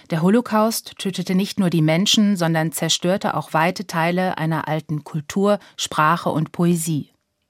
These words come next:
Jetzt aber erlebt die jiddische Literatur eine zarte Renaissance. Meisterwerke des Jiddischen,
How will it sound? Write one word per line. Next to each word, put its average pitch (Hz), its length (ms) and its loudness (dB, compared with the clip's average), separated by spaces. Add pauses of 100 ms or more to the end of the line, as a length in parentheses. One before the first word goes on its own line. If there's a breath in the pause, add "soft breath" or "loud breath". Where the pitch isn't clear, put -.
(380 loud breath)
Jetzt - 420 -2
aber 226 160 4
erlebt 180 520 0
die 175 60 0
jiddische 185 380 2
Literatur 170 560 2
eine 165 200 2
zarte 165 400 -2
Renaissance. 180 720 0 (480 loud breath)
Meisterwerke 175 680 2
des 165 200 -4
Jiddischen, 190 560 2